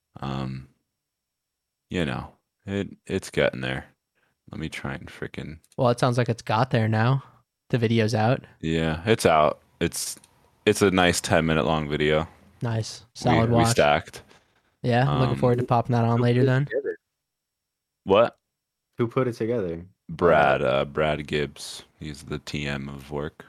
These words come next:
Speaker 3: True,
Speaker 1: B M X.
Speaker 3: true.
Speaker 1: Um,
Speaker 3: It's not the guy Johnny isn't the T M?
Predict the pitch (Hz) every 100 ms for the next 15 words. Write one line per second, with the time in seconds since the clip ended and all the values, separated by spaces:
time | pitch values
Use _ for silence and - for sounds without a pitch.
0 | _ _ _ _ _ _ _ _ _ -
1 | 85 80 90 - - - - _ _ _
2 | _ _ _ _ _ _ _ 73 69 69
3 | 67 69 _ 104 - 120 120 - 104 104
4 | 110 95 90 87 101 113 120 123 120 -
5 | 131 135 151 156